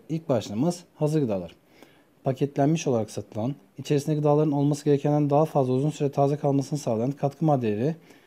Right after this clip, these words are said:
gıda boyaları ve kimyasal maddeler içeren ürünler hazır gıda olarak tanımlanır. Daha geniş tanımlı yaparsak bunu, evde yapılmayıp dışarıda üretilen ve satılan,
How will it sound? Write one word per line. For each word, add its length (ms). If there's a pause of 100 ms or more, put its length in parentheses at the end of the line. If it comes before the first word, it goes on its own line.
(180)
gıda 320
boyaları 320
ve 80
kimyasal 480
maddeler 280
içeren 300
ürünler 500 (260)
hazır 260
gıda 240
olarak 220
tanımlanır. 440 (2250)
Daha 140
geniş 300
tanımlı 380
yaparsak 480
bunu, 240 (300)
evde 240
yapılmayıp 560
dışarıda 320
üretilen 320
ve 80
satılan, 420